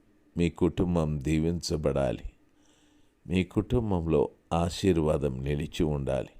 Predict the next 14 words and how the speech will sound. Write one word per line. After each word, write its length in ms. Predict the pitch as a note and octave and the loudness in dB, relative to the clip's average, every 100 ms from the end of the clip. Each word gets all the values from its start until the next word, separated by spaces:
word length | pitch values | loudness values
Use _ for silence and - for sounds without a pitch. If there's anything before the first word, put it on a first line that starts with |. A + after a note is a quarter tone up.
| - _ _ _ _ _ _ _ E2 | -20 _ _ _ _ _ _ _ -4
మీ 200 | E2+ D#2 | -2 -2
కుటుంబము 760 | - F2 G2+ F2+ E2 C#2 B1 - _ _ _ _ _ _ _ _ F#2 | -2 0 0 0 -2 -2 -6 -12 _ _ _ _ _ _ _ _ -4
అటు 240 | F2+ B2+ | 0 4
ఇటు 640 | A#2+ F#2 - G2+ D2+ G1+ - _ _ - | 4 4 2 0 0 -2 -8 _ _ -2
ఇబ్బంది 480 | E2+ D#2 C2+ G2+ G2+ | 0 2 0 -2 -2
పడుతుంది 920 | F2+ E2+ F2 - G2 D#2+ E2 D2+ - _ - | 0 -2 -2 0 0 2 2 0 -4 _ -4
అంటే 480 | F2 E2 E2+ D#2+ - _ _ _ _ _ _ _ D#2+ | -2 0 0 0 -2 _ _ _ _ _ _ _ -8
ఏదో 440 | D2+ D#2+ E2 G#2+ - - | -2 2 6 4 2 -6
తప్పితం 580 | - - - D#2+ C2+ - _ _ _ _ _ _ E2+ | -4 -4 -2 -4 -4 -10 _ _ _ _ _ _ 0
మీ 200 | F2 E2+ | 2 2
కుటుంబంలోనికి 1040 | - E2+ F#2+ F2 F2 D2+ D2+ C#2+ C#2 G2 | 0 2 2 2 2 2 0 0 0 -2
వచ్చాది. 680 | F2+ D#2 - F2 D2 - - _ _ _ _ _ _ _ _ - | -2 -4 -2 -2 -2 -4 -10 _ _ _ _ _ _ _ _ -10
దయచేసి 800 | - F#2+ G#2+ - A#2 - F2 C#2 D#2 | -2 0 0 0 -2 0 0 0 0
గమనించాలి, 760 | E2 D#2+ F2+ - - D2+ C2 | 0 0 -2 -2 -2 0 -2